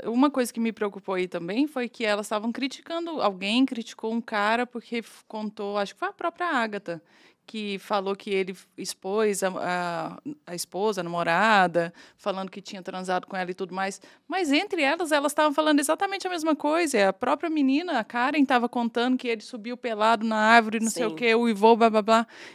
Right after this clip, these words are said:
Speaker 1: Então, peraí, pessoal. Quando o homem fala, é, ele é traste, e quando a mulher fala, não, vamos
Speaker 2: Mas
Speaker 1: estabelecer um, uma linha aqui,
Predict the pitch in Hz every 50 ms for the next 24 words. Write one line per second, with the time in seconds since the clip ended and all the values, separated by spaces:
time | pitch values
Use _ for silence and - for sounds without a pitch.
0 | - _ _ 339 381 381 370 370 349 339 285 220 190 - 190 185 - - 190 170
1 | 147 - 175 165 - _ _ _ _ _ _ _ _ _ _ _ _ _ - 214
2 | 214 226 240 233 226 233 233 220 214 208 - - 226 208 208 220 226 214 196 -
3 | - - 180 180 185 185 180 175 175 170 - - - _ _ _ - 165 165 165
4 | 175 175 175 - _ - 220 220 220 247 294 285 277 - - 269 240 233 - 269
5 | 247 233 226 208 220 214 214 208 208 208 - 233 214 214 202 202 214 254 294 262
6 | 202 175 160 156 - _ _ - - _ - - - 233 247 254 285 277 359 359
7 | 370 349 - 359 359 349 - 339 339 349 359 359 359 349 294 - 262 269 311 320
8 | 294 302 302 311 311 302 - 254 196 160 139